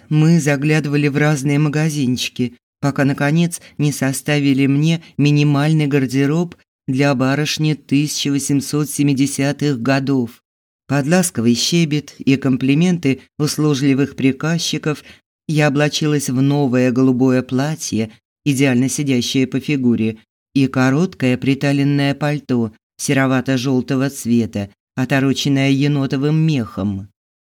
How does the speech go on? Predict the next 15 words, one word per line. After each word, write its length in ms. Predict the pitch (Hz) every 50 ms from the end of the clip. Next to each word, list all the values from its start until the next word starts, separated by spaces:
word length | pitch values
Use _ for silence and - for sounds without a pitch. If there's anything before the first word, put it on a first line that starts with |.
| _ - -
На 220 | 120 127 127 123
голове 480 | 104 127 123 123 123 123 127 143 165 180
моей 420 | 180 175 175 175 175 170 170 170
теперь 400 | 165 - 151 - - 135 135 143
красовалась 720 | 143 - 135 135 - 143 139 135 139 135 135 143 135 -
круглая 500 | - - 143 147 139 117 135 135 139 143
шляпка 640 | 135 - - 139 135 143 160 160 - - 127 123 - - _ _ -
с 100 | - -
ненужной 520 | 175 170 165 165 156 156 139 170 175 180
вуалькой, 720 | 170 185 180 147 127 117 117 117 - 120 117 117 113 113 _ _ _ _ _ -
а 100 | - 127
пуховый 500 | 123 - 139 - - 135 131 123 135 131
платок 560 | 131 131 131 131 131 127 - 143 143 139 - _ _ _ _ _ -
пришлось 480 | 131 135 131 - - 135 139 135 131
спрятать 540 | - - 131 135 139 143 139 135 135 127 -